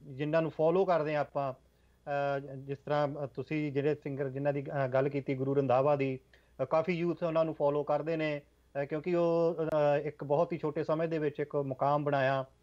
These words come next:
ਅ, ਇੱਕ ਵੱਖਰੇ level ਤੱਕ ਜਾਣਾ ਇੰਨੇ ਛੋਟੇ ਸਮੇਂ ਦੇ ਵਿੱਚ, ਉਸ ਦੇ ਪਿੱਛੇ ਕਾਫੀ ਮਿਹਨਤ ਹੁੰਦੀ ਹੈ, ਉਹ ਕਾਫੀ team ਹੁੰਦੀ ਹੈ, ਕਾਫੀ ਪਰਿਸ਼ਰਮ ਹੁੰਦਾ ਆ ਤੇ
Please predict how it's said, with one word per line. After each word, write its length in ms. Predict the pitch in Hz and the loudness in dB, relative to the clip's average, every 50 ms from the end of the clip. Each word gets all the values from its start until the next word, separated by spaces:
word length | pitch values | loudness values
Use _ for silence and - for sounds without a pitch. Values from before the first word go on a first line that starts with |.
| _ _ _ _ _ - 139 139 | _ _ _ _ _ -6 -6 -4
ਅ, 20 | 139 139 | -2 -2
ਇੱਕ 260 | 143 135 - - 143 | -4 -4 -2 -2 -2
ਵੱਖਰੇ 560 | 139 131 120 110 139 135 - - - 170 170 | -2 -2 -4 -6 -6 -6 -6 -4 0 0 2
level 320 | 147 147 139 139 143 147 | 2 2 2 2 2 0
ਤੱਕ 280 | 143 147 147 - - 151 | 0 -2 -4 -4 -4 -4
ਜਾਣਾ 440 | 131 135 131 135 143 143 139 147 - - | -2 0 0 0 0 0 0 -2 -4 -6
ਇੰਨੇ 200 | 147 139 139 143 | -8 -8 -8 -8
ਛੋਟੇ 300 | 127 - 147 139 - 156 | -6 -6 -6 -4 -4 -4
ਸਮੇਂ 240 | 135 143 143 147 147 | -2 -2 -2 -2 0
ਦੇ 100 | 143 147 | 0 0
ਵਿੱਚ, 460 | 135 135 131 131 - 143 139 139 135 131 - _ _ _ - | 0 0 0 -2 0 0 0 0 0 -4 -8 _ _ _ -4
ਉਸ 120 | 147 143 | -2 0
ਦੇ 100 | 143 156 | 0 0
ਪਿੱਛੇ 240 | 151 147 139 - 151 | -2 -2 -4 -4 -2
ਕਾਫੀ 280 | - 160 156 151 165 | 0 0 0 0 0
ਮਿਹਨਤ 340 | 156 147 156 165 180 190 185 | -2 -2 0 0 0 -2 -2
ਹੁੰਦੀ 300 | 170 165 156 156 156 151 | -4 -4 -2 0 2 2
ਹੈ, 180 | 151 147 147 143 - _ _ _ _ _ _ _ - | 2 2 0 -2 -6 _ _ _ _ _ _ _ -2
ਉਹ 220 | 143 143 143 139 - _ - 156 - | 0 0 0 -2 -4 _ -20 -4 0
ਕਾਫੀ 260 | 156 147 143 - 170 | 0 0 0 0 -4
team 380 | 151 - - 175 190 214 202 180 | -6 -4 -2 0 0 2 2 2
ਹੁੰਦੀ 280 | 175 160 156 156 151 | 2 2 2 2 2
ਹੈ, 60 | 156 | 2
ਕਾਫੀ 260 | 147 - 143 139 160 151 | 2 2 0 0 -2 -4
ਪਰਿਸ਼ਰਮ 420 | - 147 156 143 - 180 180 170 | -4 -4 -4 -4 -4 -4 -4 -2
ਹੁੰਦਾ 400 | 156 156 143 143 143 143 143 139 | -2 0 2 2 4 4 2 0
ਆ 60 | 139 - _ _ _ _ _ _ | -2 -6 _ _ _ _ _ _
ਤੇ 260 | - 147 151 147 143 | 2 2 4 4 4